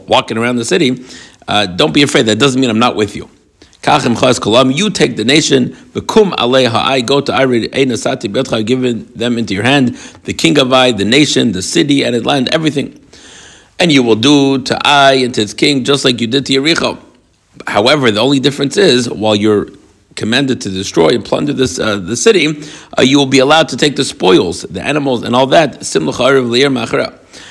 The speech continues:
So again, there's already a very big difference. Not only are you going to do the battle yourself, as we're going to hear in, in a moment, but the spoils will be permitted. And the reason is that while the battle of Yericho was purely Biat Hashem,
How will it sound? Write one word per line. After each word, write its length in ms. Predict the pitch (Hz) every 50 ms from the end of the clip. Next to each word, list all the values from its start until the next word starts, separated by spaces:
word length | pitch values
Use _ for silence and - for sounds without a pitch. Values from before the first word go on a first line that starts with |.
| - - _
So 340 | _ - - 107 110 104 - -
again, 560 | 101 104 117 143 143 120 101 - - - - _ _ _ _ _ - -
there's 220 | 87 104 107 107 101
already 320 | 101 107 110 127 135 127
a 60 | 113
very 180 | 107 117 123 123
big 380 | 107 - - - 95 107 110 113
difference. 500 | - 196 - 107 98 95 - - - - -
Not 180 | - 110 120 127
only 300 | 120 139 139 131 113 92
are 100 | 85 98
you 140 | 104 110 110
going 200 | 123 120 113 104
to 280 | - 107 101 90 90 - - - _ _ _ - - _ _ _ _ _ - - - -
do 120 | 92 98
the 100 | 95 92
battle 260 | 87 98 110 117 113 101
yourself, 640 | 90 90 87 - 165 151 131 110 123 - - - - - _ _ _ _ _ _ _ _ _ _ _ _ _ _ _ _ _ _ _ _
as 160 | - 90 90 87
we're 60 | 90
going 180 | 101 104 95
to 80 | - 101
hear 80 | 101 101
in, 80 | 101
in 180 | 92 - 87 92
a 60 | 87
moment, 580 | 87 110 151 170 135 101 107 120 120 - - - - _ _ _ _ _ _ -
but 240 | 92 113 113 104
the 80 | 92 107
spoils 300 | - - - 151 143 123
will 80 | 120 110
be 140 | 101 98
permitted. 340 | 92 - - 151 190 185 127
And 100 | 98 95
the 60 | 98
reason 300 | 104 127 135 117 104 92
is 180 | 90 92 101 95
that 160 | 98 98 95
while 220 | 95 107 110 110 104
the 180 | 98 98 -
battle 320 | - 92 101 117 131 131 120
of 80 | 104
Yericho 340 | 98 98 110 131 - - 110 98
was 180 | 98 95 87 - - -
purely 400 | - - 127 139 139 123 110 101
Biat 300 | 92 95 98 107 123 120
Hashem, 520 | 110 104 101 - - 131 139 127 104 92